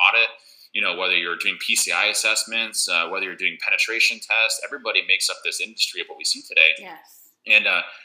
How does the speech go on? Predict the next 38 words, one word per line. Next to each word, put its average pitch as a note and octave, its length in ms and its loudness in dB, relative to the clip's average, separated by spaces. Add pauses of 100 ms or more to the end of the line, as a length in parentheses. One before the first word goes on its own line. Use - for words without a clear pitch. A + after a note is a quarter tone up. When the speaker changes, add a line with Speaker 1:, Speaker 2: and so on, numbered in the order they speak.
(180)
Speaker 1:
we're A2 100 -2
all C#3+ 100 4
just - 160 4
sharing A2+ 280 4
our, F#2+ 140 2
our, F2+ 280 0
our F2 240 -2
views G2+ 180 2
and - 80 -6
perspectives. F2 640 -2
It, G2 180 -4
it's G2 140 -8
not C3 260 4
an G#2 80 2
elite G2 280 2
hack G2+ 280 2
anymore. D#2 420 0
I - 60 -4
mean, F#2 120 8 (440)
I, G#2+ 140 0
you A#2+ 80 4
know, A2 80 4
it's, - 160 0
it's G#2+ 220 0
interesting. G#2+ 400 4
I, F#2 100 2 (120)
when, G#2 200 -4
when G#2+ 140 2
I A2+ 100 8
was A2 180 4
going F2 440 -4 (100)
through F2+ 300 -8
security, E2 600 4
it G#2 60 4
was F2+ 120 -4
all F#2 200 0
about F2 240 4
elite F2 240 2